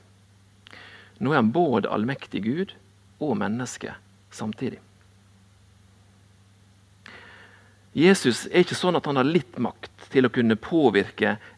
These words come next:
enkelte av de tingene som skjer. Nei,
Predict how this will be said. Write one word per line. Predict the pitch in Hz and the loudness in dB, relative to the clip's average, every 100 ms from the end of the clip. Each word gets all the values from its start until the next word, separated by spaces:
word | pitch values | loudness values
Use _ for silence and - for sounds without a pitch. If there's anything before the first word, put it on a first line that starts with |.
| - | -2
enkelte | 151 127 - 101 92 113 | 0 0 -2 -6 -2 2
av | 120 | 2
de | 110 | 2
tingene | 123 107 92 | 0 -2 -4
som | - | -8
skjer. | 95 98 90 - _ _ _ _ _ _ _ _ | -8 -6 -6 -10 _ _ _ _ _ _ _ _
Nei, | 110 98 107 | -4 -2 -2